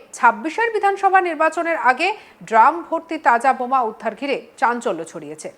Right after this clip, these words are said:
এবার বোমা উদ্ধারের ঘটনা ঘটল লাভপুরে। এখানে বোমা উদ্ধার বা বোমা বিস্ফোরণ কোনো নতুন ঘটনা নয়। জানা গিয়েছে, শনিবার সকালে বীরভূমের লাভপুর থানার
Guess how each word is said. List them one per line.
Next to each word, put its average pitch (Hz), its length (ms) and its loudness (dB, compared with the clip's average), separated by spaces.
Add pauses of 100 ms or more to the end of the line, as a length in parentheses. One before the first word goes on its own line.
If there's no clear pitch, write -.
(460)
এবার 320 340 6
বোমা 392 260 4
উদ্ধারের 392 360 2
ঘটনা 320 360 2
ঘটল 330 360 -2
লাভপুরে। 247 540 2 (320)
এখানে 277 320 0
বোমা 302 280 4
উদ্ধার 311 400 2 (360)
বা 262 220 8
বোমা 403 260 4
বিস্ফোরণ 359 580 0 (200)
কোনো 359 180 0
নতুন 285 360 -4
ঘটনা 226 340 -6
নয়। 160 180 -12 (560)
জানা 294 220 4
গিয়েছে, 415 360 0
শনিবার 381 380 0
সকালে 392 400 2
বীরভূমের 339 420 0
লাভপুর 285 400 2
থানার 311 360 2